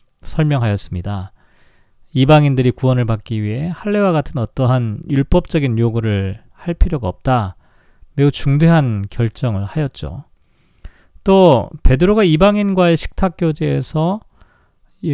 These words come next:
유대인들을 피하여서, 어, 숨어버린 사건을 공개적으로 책망하였던 일도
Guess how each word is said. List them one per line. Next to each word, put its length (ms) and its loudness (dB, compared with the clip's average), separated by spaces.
유대인들을 720 4
피하여서, 920 -2
어, 160 -10
숨어버린 600 0
사건을 800 -4
공개적으로 640 -2
책망하였던 1300 -4
일도 500 -4